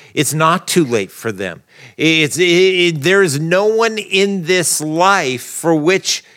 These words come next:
time has expired until they leave this life.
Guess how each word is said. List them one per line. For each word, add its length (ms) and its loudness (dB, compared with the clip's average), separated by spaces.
time 480 -2
has 240 -4
expired 840 -2
until 520 -2
they 220 0
leave 680 -6
this 380 -4
life. 580 -6